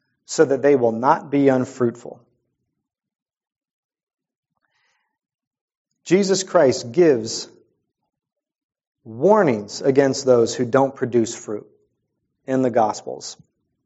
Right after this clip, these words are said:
Not producing fruit is evidence of what's going on on the inside. An admonition again to you young people. God loves to see you being fruitful.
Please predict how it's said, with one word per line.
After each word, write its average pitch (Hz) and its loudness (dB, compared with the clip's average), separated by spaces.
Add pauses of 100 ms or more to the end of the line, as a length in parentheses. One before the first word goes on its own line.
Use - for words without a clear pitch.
(960)
Not 165 2
producing 156 -4
fruit 139 -2 (360)
is 127 0
evidence 147 0
of 113 -12
what's 131 -2
going 139 2
on 113 -4
on 123 -2
the 120 -6
inside. 135 -2 (2250)
An 123 -2
admonition 156 0
again 139 -2
to 120 -4
you 127 -4
young 135 -4
people. - -8 (540)
God 160 2
loves 147 0
to 143 -6
see - -4
you 113 -6 (200)
being 135 -2 (200)
fruitful. - -2